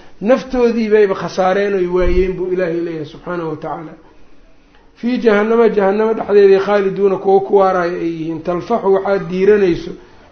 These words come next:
"wujuuhahum", wajiyaalkooda, "annaaru", naartii baa diiranayso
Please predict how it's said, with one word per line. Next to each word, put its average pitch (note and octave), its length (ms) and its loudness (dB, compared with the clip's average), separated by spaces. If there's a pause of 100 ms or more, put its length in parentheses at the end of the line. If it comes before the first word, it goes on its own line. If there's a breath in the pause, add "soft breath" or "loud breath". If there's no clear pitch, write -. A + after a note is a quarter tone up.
(100)
"wujuuhahum", G3 720 0
wajiyaalkooda, F#3 760 2
"annaaru", G3 560 2
naartii G3 400 0
baa F3+ 120 0
diiranayso F3+ 760 0